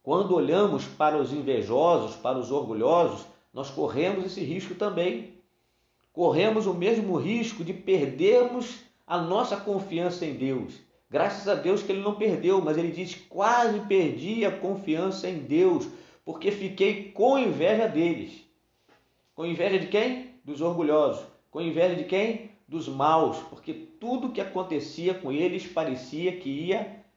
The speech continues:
bem. E aí ele vai tecer um texto. Depois, se você tiver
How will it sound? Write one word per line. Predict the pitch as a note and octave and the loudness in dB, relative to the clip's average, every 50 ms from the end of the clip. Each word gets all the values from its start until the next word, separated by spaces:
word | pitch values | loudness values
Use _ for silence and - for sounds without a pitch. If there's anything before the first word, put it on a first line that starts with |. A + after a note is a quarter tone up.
| _ _ | _ _
bem. | _ F#2+ A2 B2 C3+ C#3 C#3 C3+ A#2+ F#2+ C#2+ - - - _ _ _ _ _ _ _ _ _ _ _ _ _ _ _ _ _ _ _ _ _ _ _ _ | _ 0 2 4 6 6 4 2 0 -4 -8 -12 -16 -20 _ _ _ _ _ _ _ _ _ _ _ _ _ _ _ _ _ _ _ _ _ _ _ _
E | C#3+ F3+ | 0 2
aí | G#3 G#3+ | 4 4
ele | A3 A3+ | 4 6
vai | G#3+ G#3+ G#3+ - | 4 4 4 4
tecer | G3+ G3+ - - - G3+ G3+ G3 | 2 2 2 2 2 2 4 4
um | D#3 C3 - | 2 0 0
texto. | - E3 F3+ F#3+ F3+ F3 - - - - - - _ _ _ _ _ _ _ _ _ - | 2 4 4 4 4 4 0 -8 -12 -14 -18 -20 _ _ _ _ _ _ _ _ _ -14
Depois, | A#2+ B2 A#2 D#3 D#3 | -12 -8 -6 -6 -6
se | C#3+ C#3+ | -6 -6
você | D#3 D3+ E3 | -6 -6 -6
tiver | - - C3+ B2 A2+ A2+ A#2 C#3 D3 D3 B2 - - - - - | -4 -2 -2 -2 -2 -2 0 0 2 2 2 0 -2 -8 -12 -18